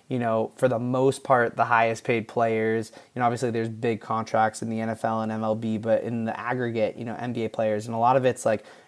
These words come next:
no hat, no helmet, larger than life personalities, um, you know, like LeBron, these, these athletes that truly are defining themselves as, like, more than an athlete. So what are they trying to do?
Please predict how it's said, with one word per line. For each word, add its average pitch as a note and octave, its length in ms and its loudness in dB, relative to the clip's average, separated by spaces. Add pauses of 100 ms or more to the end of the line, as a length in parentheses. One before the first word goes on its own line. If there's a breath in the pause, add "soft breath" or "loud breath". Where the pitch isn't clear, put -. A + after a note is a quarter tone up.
(100)
no B2 300 6
hat, A2+ 460 2
no A#2 280 -2
helmet, A#2 500 -2 (240 soft breath)
larger B2 400 6
than C3 180 4
life B2 240 0
personalities, A2 920 0 (240 loud breath)
um, G#2+ 480 0
you C3 80 -6
know, A2 120 -2
like A#2 340 2
LeBron, A2+ 640 2
these, G#2+ 400 -4
these A2+ 180 -6
athletes A#2 460 0
that A2+ 160 -4
truly A#2 400 0
are A2 80 0
defining A2+ 400 -2
themselves A2+ 440 0
as, G#2+ 140 -4
like, G#2 240 -2
more A#2 340 0
than A#2 200 -2
an A2+ 100 -4
athlete. G2+ 480 -4
So A2 180 -2
what G#2+ 160 -2
are A2+ 40 -4
they A#2 200 2
trying A2+ 300 -2
to A#2+ 100 -8
do? G#2+ 400 -4